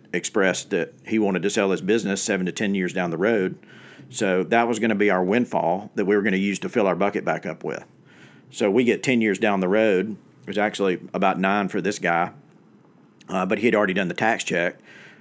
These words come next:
And so he's, he's funded two million dollars into this whole life contract over the span of ten years. At the end of ten years, he's got an outstanding loan balance of about two and a half million, but his cash value is also about two and a half million.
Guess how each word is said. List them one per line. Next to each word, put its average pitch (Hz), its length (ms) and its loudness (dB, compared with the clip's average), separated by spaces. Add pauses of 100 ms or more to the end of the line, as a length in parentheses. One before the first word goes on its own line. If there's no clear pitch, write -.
(120)
And 107 140 -4
so 98 220 2
he's, 123 380 -2
he's 123 200 0
funded 110 500 -2
two 135 180 2
million 113 260 2
dollars 98 420 2
into 92 160 0
this 87 140 -2
whole 104 180 0
life 92 240 0
contract 82 580 -4
over 87 140 -2
the 80 80 -4
span 101 260 -2
of 80 80 -6
ten 101 200 -2
years. 85 400 -4 (1120)
At 107 100 0
the 110 80 -2
end 120 180 2
of 113 60 0
ten 120 240 0
years, 104 560 2 (140)
he's 117 160 0
got 104 120 2
an 101 80 0
outstanding 101 480 0
loan 110 220 2
balance 90 600 -2 (440)
of 98 120 -4
about 104 280 2
two 117 120 -2
and 98 100 0
a - 40 -2
half 95 200 -2
million, 101 480 0 (400)
but 104 100 0
his 90 120 0
cash 117 260 0
value 110 360 4
is 92 140 0
also 92 520 0
about 92 260 0
two 113 140 0
and 95 100 0
a 87 40 -4
half 92 200 -2
million. 87 460 -2